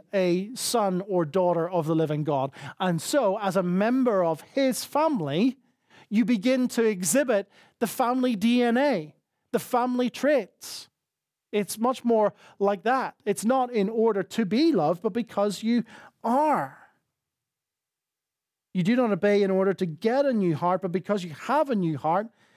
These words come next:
and it's yours as a gift of grace, you begin to live and think and act differently. And again, experientially, if you are trusting in the Lord Jesus, one of the things that you may be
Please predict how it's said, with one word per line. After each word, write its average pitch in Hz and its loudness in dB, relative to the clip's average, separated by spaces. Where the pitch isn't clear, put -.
and 196 0
it's 156 -2
yours 226 2
as 196 -2
a 175 0
gift 214 -2
of 190 -2
grace, 175 0
you 214 0
begin 190 0
to - -4
live 170 2
and 214 0
think 175 -2
and 190 0
act 147 -6
differently. 214 -2
And 214 2
again, 220 0
experientially, 233 0
if 277 -2
you 220 2
are 165 2
trusting 220 -4
in 196 0
the 160 0
Lord 147 0
Jesus, 156 -2
one 196 0
of 226 -2
the 151 -6
things 165 -2
that 175 -4
you 170 0
may 165 0
be 165 -2